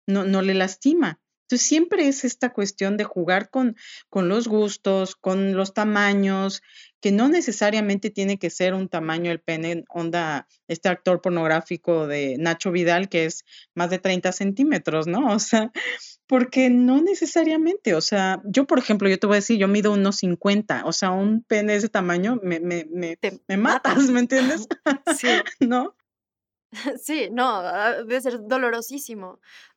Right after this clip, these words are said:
Speaker 2: Si lo ves del lado de los hombres, un hombre que entre más grande sea su pene, más hombre,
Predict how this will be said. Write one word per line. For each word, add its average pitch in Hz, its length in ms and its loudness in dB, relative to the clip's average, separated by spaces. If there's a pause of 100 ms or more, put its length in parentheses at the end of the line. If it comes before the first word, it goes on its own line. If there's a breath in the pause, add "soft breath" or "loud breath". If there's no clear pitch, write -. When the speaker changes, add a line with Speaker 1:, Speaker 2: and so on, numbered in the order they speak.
(160)
Speaker 2:
Si 240 160 -6
lo 240 160 -2
ves 254 200 0
del 277 120 0
lado 269 100 4
de 254 80 4
los 220 180 -4
hombres, 226 360 -2 (100)
un 214 220 -8
hombre 214 180 -6
que 196 80 -14
entre 196 300 -10
más 214 260 -6 (240)
grande 214 480 -6
sea 214 140 -6
su 202 160 -14
pene, 214 220 -6
más 196 240 -6
hombre, 226 520 -4